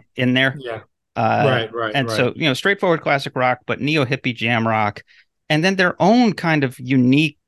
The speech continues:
Speaker 1: skittering, uh, rhythm and,
Speaker 2: Mm.
Speaker 1: and their, their secret weapon, Roger Stevens.
Speaker 2: Yeah.
Speaker 1: Uh, notice how I said Roger Stevens in a very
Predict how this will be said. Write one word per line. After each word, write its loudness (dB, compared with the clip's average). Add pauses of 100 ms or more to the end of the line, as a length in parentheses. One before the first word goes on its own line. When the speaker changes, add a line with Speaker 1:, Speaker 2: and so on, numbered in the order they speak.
Speaker 1:
skittering, -2
uh, -4
rhythm -2 (540)
and, 0
Speaker 2:
Mm. -4
Speaker 1:
and 0
their, -2
their 0
secret -2
weapon, -2
Roger -2
Stevens. -6 (360)
Speaker 2:
Yeah. 2
Speaker 1:
Uh, -10
notice 0
how 2
I 2
said -2
Roger 0
Stevens -2
in 0
a 0
very 0